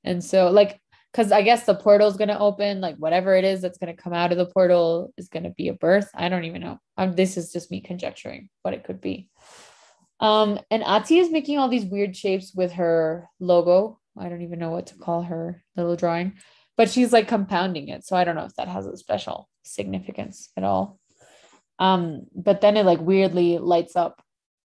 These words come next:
Um, and I don't know if it's Atiye, like, being Atiye or if, like, it actually, like,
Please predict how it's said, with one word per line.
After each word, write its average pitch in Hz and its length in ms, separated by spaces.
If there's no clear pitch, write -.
Um, 156 480
and 165 420
I 220 60
don't 262 140
know 320 100
if 269 60
it's 269 160
Atiye, 190 600
like, 165 300
being 175 200
Atiye 240 440
or 190 200
if, 175 160
like, 175 180
it - 120
actually, 175 600
like, 170 280